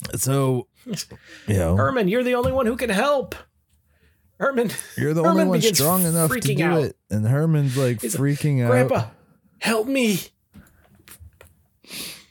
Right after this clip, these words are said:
Speaker 2: Hey, Grandpa's like, "I can't do anything. You're the only one who can do it. Break out and help your damn son."
Speaker 1: Yeah.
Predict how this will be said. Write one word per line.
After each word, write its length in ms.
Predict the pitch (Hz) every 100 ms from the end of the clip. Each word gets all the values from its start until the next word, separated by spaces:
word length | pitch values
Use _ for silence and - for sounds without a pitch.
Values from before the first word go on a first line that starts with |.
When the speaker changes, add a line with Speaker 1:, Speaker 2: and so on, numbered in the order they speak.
| _ _ _ _ - _ _ _ _ _ _ -
Speaker 2:
Hey, 120 | 165 151
Grandpa's 400 | 165 175 202 208
like, 180 | 202 - - 196 202
"I 200 | - 220
can't 260 | 277 240
do 120 | 269
anything. 260 | 254 240 262
You're 120 | 247
the 80 | 269
only 120 | 269
one 60 | 277
who 40 | 247
can 120 | 233
do 180 | 302 294
it. 180 | - - - _
Break 240 | 175 233 240
out 160 | 240
and 80 | 214
help 220 | 190 254
your 100 | 262
damn 220 | 226 262 -
son." 400 | 285 302 170 - _ _ - - - - - -
Speaker 1:
Yeah. 340 | 98 90 82